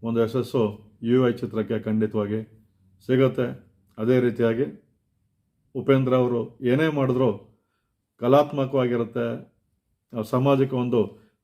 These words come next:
ಆ, ಭಾವನಾತ್ಮಕ ಒಂದು ಸಂದೇಶವನ್ನ ಕೊಡ್ತಾರೆ. ಹಾಗೆ ಈ ಚಿತ್ರದಲ್ಲೂ ಸಮಾಜಕ್ಕೆ ಬೇಕಾಗಿರೋಂಥ ಒಂದು ಸಂದೇಶವನ್ನ ಉಪೇಂದ್ರ ಅವರು ನೀಡ್ತಾರೆ ಅನ್ನೋದು,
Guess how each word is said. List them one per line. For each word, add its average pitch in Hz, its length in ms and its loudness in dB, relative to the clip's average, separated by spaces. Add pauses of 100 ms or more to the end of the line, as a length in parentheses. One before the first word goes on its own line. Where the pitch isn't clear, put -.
ಆ, 117 100 -6
ಭಾವನಾತ್ಮಕ 139 760 0
ಒಂದು 120 600 -2 (560)
ಸಂದೇಶವನ್ನ 127 600 0
ಕೊಡ್ತಾರೆ. 113 460 -2 (720)
ಹಾಗೆ 127 500 2 (140)
ಈ 131 180 2
ಚಿತ್ರದಲ್ಲೂ 127 880 -2 (380)
ಸಮಾಜಕ್ಕೆ 127 460 -2
ಬೇಕಾಗಿರೋಂಥ 120 520 0
ಒಂದು 113 180 -2
ಸಂದೇಶವನ್ನ 139 640 0 (680)
ಉಪೇಂದ್ರ 131 340 0
ಅವರು 117 340 2
ನೀಡ್ತಾರೆ 135 460 2
ಅನ್ನೋದು, 120 640 -4